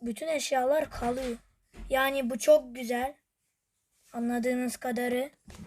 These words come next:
Durun bir dakika. Tamam.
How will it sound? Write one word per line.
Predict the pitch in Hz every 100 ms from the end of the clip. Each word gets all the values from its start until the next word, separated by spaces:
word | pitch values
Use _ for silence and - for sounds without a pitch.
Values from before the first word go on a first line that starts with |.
| - - - - - - -
Durun | 269 294 277
bir | 254
dakika. | 254 - 233 269 - - - - - - - - - - - - - _ _ _ _ _ _ _ _ _ _ _ - - _ _ - _ _ _ _ - - - -
Tamam. | 262 262 311